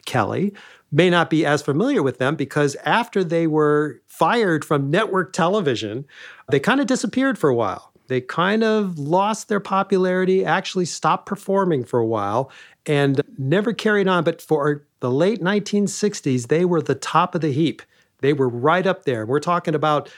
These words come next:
freedom of speech, what you can say. They were groundbreakers. I mean, just as important as George Carlin, Dick Gregory, and some of these others. And that's what we're gonna talk about today. Tom and Dick Smothers. When I work with the young comedians in my workshops, in my books and everything, I talk to young comedians, I say, "I've never heard,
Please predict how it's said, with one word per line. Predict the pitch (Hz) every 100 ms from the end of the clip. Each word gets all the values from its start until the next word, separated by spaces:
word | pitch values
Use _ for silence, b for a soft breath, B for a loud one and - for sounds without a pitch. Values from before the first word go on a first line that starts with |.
| B
freedom | - - 170 190 175
of |
speech, | - - 165 190 -
what | 131 135
you | 156
can | 156
say. | 156 - 147 147 160
They | 131
were | 139 139
groundbreakers. | 135 135 156 180 135 110 101 -
I | 135
mean, | 131 120
just | 170 165
as | 202 202
important | - 180 185 139
as | 110
George | 110 143 156 160
Carlin, | - 156 156 160 156 B B _
Dick | 151 151
Gregory, | - 147 147 143 147 151
and | 123 120
some | - 127
of | 120
these | 120 -
others. | 127 113 98
And | 107
that's | 107 -
what | 131
we're | 135
gonna | 123 110
talk | - 127 -
about | 113 107
today. | - 101 98 - b b -
Tom | - 175
and | 190
Dick | 151 160
Smothers. | - 143 160 113 92 - b b b _
When | 143
I | 165
work | 175 165
with | 135
the | 135
young | 131 131
comedians | 131 127 120 107 120
in |
my | 110
workshops, | 107 135 143 - 147 139 -
in | 120
my | 117
books | - 120 -
and | 123
everything, | 120
I | 123
talk | - 143
to | -
young | 135 131
comedians, | 123 143 139 120
I | 127
say, | - 135 143
"I've | 123 113
never | 123 170 196 214
heard, | 160 165 151 151